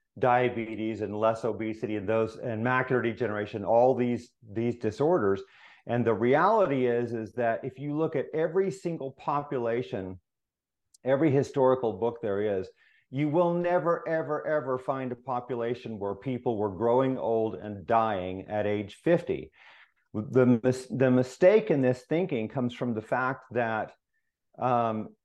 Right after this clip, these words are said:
in, i-, i-, i-, in most of history, children had a very high death rate,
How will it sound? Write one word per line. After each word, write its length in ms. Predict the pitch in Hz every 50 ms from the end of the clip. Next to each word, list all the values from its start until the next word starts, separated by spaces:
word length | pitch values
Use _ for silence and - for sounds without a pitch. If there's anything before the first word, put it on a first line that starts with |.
| _ -
in, 340 | 151 147 147 143 139 139 135 - - -
i-, 100 | 143 - - - - - -
i-, 120 | 180 180 180 - -
i-, 160 | 170 160 160 -
in 260 | - 175 160 165 160 - -
most 400 | - 170 170 196 233 233 233 -
of 80 | 226 180
history, 680 | 147 170 175 170 - - - 123 113 104 101 101 95 _ _ _ _ _ _ _ _ _ _
children 800 | - - - - 196 233 240 226 160 131 120 110 113 113 113 - - _ -
had 340 | - - 139 147 139 135 127
a 80 | 127 123
very 480 | 110 104 101 147 160 175 180 180 170
high 320 | 147 131 147 139 135 131 131
death 400 | 113 95 131 127 135 127 - -
rate, 400 | 117 104 92 90 92 90 -